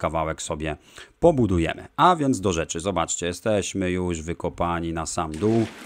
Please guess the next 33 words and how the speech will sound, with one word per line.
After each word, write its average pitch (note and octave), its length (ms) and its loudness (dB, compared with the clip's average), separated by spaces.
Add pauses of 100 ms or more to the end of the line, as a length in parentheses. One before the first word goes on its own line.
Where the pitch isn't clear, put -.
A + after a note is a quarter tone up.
(100)
wodę F2+ 380 4
już E2 180 -2
tutaj E2 360 -2
wylałem, G2 520 0
jak E2 180 -4
widzicie D#2+ 320 -8
to E2 100 -8
jest D2 140 -10
dziesiąta E2+ 520 -4
kratka, F2+ 500 -2 (260)
jak E2+ 180 -2
wskoczę F2+ 360 -2
sobie E2+ 280 -4
tutaj F2 320 -4
to F2 100 -4
jesteśmy E2 460 -6
na E2 180 -4
Y E2 440 -4 (300)
jedenaście, F#2 880 0 (880)
czyli F#2+ 240 2
na E2+ 120 2
wysokości E2+ 520 -4
diamentów, E2 600 -2
póki C#3+ 280 -4
co, F#2 200 2
bo E2+ 100 -4
niedługo D#2+ 340 -4
się - 140 -10
to E2+ 100 -8
zmieni E2 340 0
w D#2 40 -6
nowej D#2+ 240 -4
wersji. G2+ 380 0